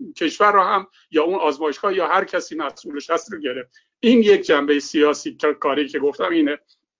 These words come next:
جنبهٔ دومش هم این بود که به خصوص در رابطه با ایران اون روزهای اول خیلی هممون آزرده بودیم، حکومت هیچ کاری نمی‌کرد و مردم هم همینجور دارن میریزن رو زمین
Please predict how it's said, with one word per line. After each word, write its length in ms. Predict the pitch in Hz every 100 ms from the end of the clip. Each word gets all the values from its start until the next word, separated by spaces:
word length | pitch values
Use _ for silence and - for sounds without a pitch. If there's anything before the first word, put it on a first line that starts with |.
| _ _ - - _
جنبهٔ 320 | - 233 302
دومش 440 | 349 226 269 339 -
هم 80 | 262
این 180 | 285
بود 180 | 233 165
که 360 | - 147 131 - _ _ _ _ _ _
به 80 | 180
خصوص 440 | 175 202 196 139 -
در 100 | 123
رابطه 300 | 120 117 139
با 100 | 135
ایران 560 | 139 135 180 220 202 _ _
اون 140 | 180
روزهای 320 | 143 135 135 131
اول 300 | 131 127 202
خیلی 380 | - - 220 160 - _
هممون 460 | - 143 185 247 151
آزرده 400 | 139 139 135 208
بودیم، 360 | 240 135 123 _ _
حکومت 460 | - 165 202 254 262
هیچ 160 | 269 -
کاری 220 | 240 285
نمی‌کرد 600 | 311 202 175 160 190 - _ _ _ _ _
و 220 | 139 226 262
مردم 400 | 214 233 226 240
هم 180 | 262
همینجور 500 | 226 214 214 202 240
دارن 300 | 220 196 220
میریزن 600 | 240 254 214 139 135 113 - _ _
رو 140 | 147
زمین 500 | 151 175 180 196 127